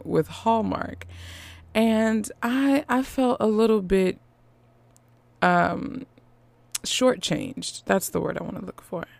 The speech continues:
I was looking for. So we had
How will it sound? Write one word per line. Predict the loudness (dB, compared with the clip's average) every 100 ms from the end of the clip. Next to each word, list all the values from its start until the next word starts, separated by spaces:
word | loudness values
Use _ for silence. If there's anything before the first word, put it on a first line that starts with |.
| -6
I | -4
was | -4 -4 -6
looking | -6 -10
for. | -8 -8 -8 -12 -20 -20 -20 -20 -20 -16
So | -2 2
we | 4 2
had | 2 0 2 2 2 0